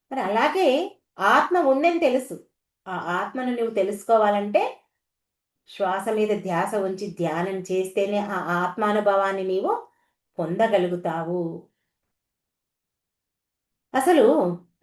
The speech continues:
ఆత్మ రుచి అని చెప్పుకున్నాం కదా, ఈ ఆత్మ రుచి అంటే నాలుకతో అనుభవించే రుచి కాదు,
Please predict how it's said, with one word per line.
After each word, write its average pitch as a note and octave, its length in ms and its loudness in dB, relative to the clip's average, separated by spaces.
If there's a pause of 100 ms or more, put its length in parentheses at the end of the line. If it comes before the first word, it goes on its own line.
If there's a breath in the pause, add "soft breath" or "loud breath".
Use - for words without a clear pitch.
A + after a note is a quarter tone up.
(120)
ఆత్మ B3 360 2 (100)
రుచి A3+ 260 0 (100)
అని A3+ 160 0
చెప్పుకున్నాం G3+ 500 -2
కదా, G3 180 -2 (460)
ఈ B3 40 -2 (240)
ఆత్మ C#4 300 -2
రుచి D4 260 -2 (720)
అంటే G#3+ 260 2 (680)
నాలుకతో C#4 500 2 (140)
అనుభవించే A#3 580 -2 (480)
రుచి A3 300 -2 (100)
కాదు, B3 260 2